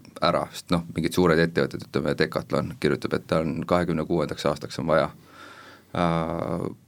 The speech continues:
plastidest lahti saada, et kas saate nagu näidiseid saata.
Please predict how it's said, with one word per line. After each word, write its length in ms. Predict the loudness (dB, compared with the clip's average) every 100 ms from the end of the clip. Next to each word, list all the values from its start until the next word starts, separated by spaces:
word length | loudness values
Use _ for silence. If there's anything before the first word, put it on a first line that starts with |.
| _
plastidest 440 | 0 0 -2 0 0
lahti 160 | 0
saada, 240 | 0 0 0
et 80 | -4
kas 140 | -4
saate 240 | -4 -2 -2
nagu 460 | -2 -2 0 -4 -6 -6 0
näidiseid 400 | 2 0 -2 0
saata. 460 | 2 2 0 -4